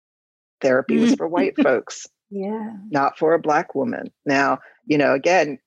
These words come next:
Speaker 1: a mother, when I remember as a teenager, and I said to her once, "I feel faint." And she looked at me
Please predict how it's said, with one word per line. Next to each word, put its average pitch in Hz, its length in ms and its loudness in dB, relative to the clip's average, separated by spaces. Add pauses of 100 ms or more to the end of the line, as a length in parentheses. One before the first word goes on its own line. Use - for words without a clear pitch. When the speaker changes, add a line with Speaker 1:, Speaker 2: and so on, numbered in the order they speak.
(180)
Speaker 1:
a 156 60 2
mother, 151 520 2
when 151 260 -2
I 160 60 0
remember 151 540 0
as 135 140 0
a 135 60 -10
teenager, 135 460 -4
and 131 120 -4
I 135 120 -4
said 127 260 -2 (220)
to 143 120 -8
her 135 120 0
once, 127 360 -4 (480)
"I 143 120 0
feel 135 220 0
faint." 143 500 -2
And 143 180 -4
she 160 120 -2
looked 160 240 0
at 143 120 -2
me 135 240 0